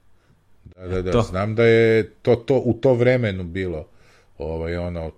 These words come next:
Speaker 1: a u Španiji se, sećam se, skoro sam našao, ono, receipt, ono, i serijski broj za Sound Jam. <laughs> Ja sam to uredno kupio kad sam bio u Španiji.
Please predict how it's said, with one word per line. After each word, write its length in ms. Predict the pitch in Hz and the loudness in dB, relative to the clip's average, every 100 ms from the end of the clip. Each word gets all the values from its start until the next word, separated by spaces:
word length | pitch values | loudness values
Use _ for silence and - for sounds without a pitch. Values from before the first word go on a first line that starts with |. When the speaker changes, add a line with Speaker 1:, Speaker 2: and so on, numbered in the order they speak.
| _ _ _ _ | _ _ _ _
Speaker 1:
a 200 | - 85 | -6 -4
u 60 | 92 | -4
Španiji 520 | - 104 117 131 120 | -4 0 2 2 -2
se, 140 | 117 | -4
sećam 320 | - 120 120 | -2 -2 -2
se, 140 | - 110 | -4 -6
skoro 340 | - 123 113 | 0 2 4
sam 200 | - 101 | 0 -2
našao, 380 | 104 104 - 95 | -2 -4 -4 -4
ono, 180 | 92 90 | -2 -2
receipt, 600 | 90 - 107 92 - - - - - - | -2 -4 -4 -4 -6 -20 -20 -20 -14 -6
ono, 200 | 92 95 | -4 -4
i 60 | |
serijski 520 | - 101 98 92 - | -2 0 0 -2 -6
broj 320 | 87 95 87 73 | -4 0 0 0
za 120 | 82 | -6
Sound 400 | - 98 90 82 | -4 -4 -4 -4
Jam. 160 | 82 - | -6 -8
<laughs> 1500 | - - - - 113 151 - - 156 - - - - - | -20 -14 -8 -6 4 6 6 6 4 2 -16 -16 -18 -8
Ja 140 | 95 95 | -4 -2
sam 180 | - 101 | -2 -2
to 120 | 110 | 0
uredno 360 | 104 110 110 117 | 2 2 2 2
kupio 400 | 123 120 120 87 | 0 2 2 2
kad 180 | 90 - | -2 -12
sam 180 | 90 | -12
bio 100 | 90 | -10
u 40 | 85 | -12
Španiji. 380 | - 92 85 | -10 -10 -8